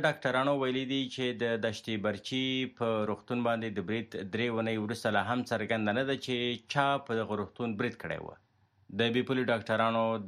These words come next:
دفتر ویلي دي مهمه ده چې په دې هکله تحقیقات وشي او سوالونو ته ځواب وویل شي. په ریپورت کې راغلي دي، موږ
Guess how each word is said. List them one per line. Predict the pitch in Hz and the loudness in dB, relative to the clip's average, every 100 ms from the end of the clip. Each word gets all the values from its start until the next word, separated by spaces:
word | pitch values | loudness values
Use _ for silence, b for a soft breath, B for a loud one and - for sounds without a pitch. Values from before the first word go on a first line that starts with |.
| 101 | 0
دفتر | 98 - 107 98 | 0 0 0 2
ویلي | 104 127 123 | 0 -2 0
دي | 127 117 | 0 0
مهمه | 110 131 | 0 0
ده | 120 113 | 0 -2
چې | 110 104 | -4 -4
په | 101 | -2
دې | 95 | 0
هکله | 101 104 98 | 0 0 -2
تحقیقات | 90 - - 123 135 | -2 -4 0 0 0
وشي | 139 - 139 131 | -4 -4 0 0
او | 131 - | 0 0
سوالونو | 120 123 123 117 | 0 0 -2 -2
ته | 113 - | -2 -2
ځواب | 107 82 | -2 -2
وویل | 82 78 85 - | -4 -6 -8 -12
شي. | - _ _ _ B B B B B B B - | -14 _ _ _ B B B B B B B 4
په | 143 147 143 147 | 6 8 6 4
ریپورت | - 165 - | 2 0 2
کې | 143 | 2
راغلي | 131 139 135 | 2 2 0
دي، | 135 | 2
موږ | 131 | 2